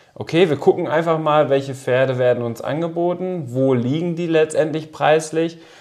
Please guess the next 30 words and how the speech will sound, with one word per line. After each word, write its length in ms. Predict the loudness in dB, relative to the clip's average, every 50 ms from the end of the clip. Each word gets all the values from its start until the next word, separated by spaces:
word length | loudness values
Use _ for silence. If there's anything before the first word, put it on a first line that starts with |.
| -20 -10
und 220 | -6 -4 -4 -2 0
wie 180 | 2 4 6
ist 180 | 6 4 4 0
das 120 | -6 -6
vereinbar 400 | -2 0 2 2 2 2 2 0
mit 180 | 0 0 0 -2
unserem 340 | -2 -4 -2 0 -2 -2 -2
Budget, 380 | -4 -4 0 2 4 4 4 4
was 200 | 2 0 0 -2
wir 80 | -10 -10
für 240 | -8 -4 -4 -4 -2
diese 240 | -2 -2 -2 -2
beiden 420 | 0 4 6 6 6 6 4 2 -2
Pferde 300 | -2 0 2 2 2 0
geplant 540 | -2 -4 -4 -2 0 0 0 0 -2 -6 -8
haben. 340 | -6 -6 -8 -8 -12 -18 -20 _ _ _ _ _ _ _ _ _ _ _ _ _ -6 0
Wir 100 | 4 4
haben 120 | 4 6 6
aber 220 | 6 6 6 6
von 160 | 4 2 0
Anfang 260 | 0 0 2 0 0 2
an 120 | 2 4
gesagt, 420 | 4 6 6 6 4 4 2 -6 -16 -20 -20 -20 -20 -20 -20 _ -6
wenn 480 | 2 6 8 8 8 6 2 -2 -2
ein 100 | -2 -4
Pferd 420 | 0 4 6 6 6 6 4 0 -12 -18 -20 _ _ -20 -18 _
kommt, 480 | 2 6 8 8 8 8 4 0 2 4
was 360 | 4 4 4 2 -4 -12 -8 -2
ganz 340 | 2 2 4 4 2 0 -2
Besonderes, 720 | -4 -4 -2 -2 -2 0 0 0 0 -2 -2 -4 -14 -14